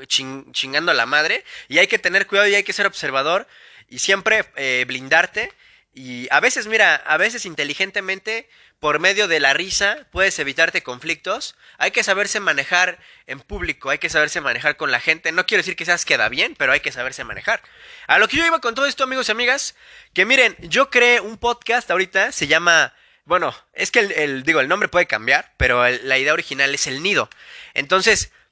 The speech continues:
a lo que voy con ese nombre de este podcast, es que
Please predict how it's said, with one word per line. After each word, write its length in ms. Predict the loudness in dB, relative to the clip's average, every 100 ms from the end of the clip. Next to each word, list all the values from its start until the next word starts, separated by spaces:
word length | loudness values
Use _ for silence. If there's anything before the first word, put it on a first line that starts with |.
| _ _ _ _ 0
a 100 | 2
lo 140 | 2
que 80 | 2
voy 140 | 0
con 180 | 0 -2
ese 260 | 0 -2 -6 -6
nombre 240 | -2 -2
de 80 | -2
este 160 | -4 -4
podcast, 500 | -4 -2 0 0 -4 _ _ _ _ _ _ _ _ _ -20 -8 -4
es 140 | 0
que 380 | 2 0 -2